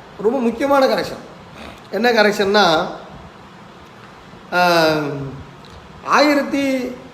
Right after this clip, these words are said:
தொள்ளாயிரத்தி ஐம்பத்தி நாலுக்கு பிறகு ஒரு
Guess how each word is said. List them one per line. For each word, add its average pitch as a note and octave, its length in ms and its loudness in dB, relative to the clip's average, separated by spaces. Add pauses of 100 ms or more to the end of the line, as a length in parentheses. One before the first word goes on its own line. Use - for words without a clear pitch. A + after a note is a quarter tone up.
(880)
தொள்ளாயிரத்தி A3+ 380 2
ஐம்பத்தி G#3 280 0
நாலுக்கு F#3+ 280 0
பிறகு E3 320 0 (1500)
ஒரு G3 200 2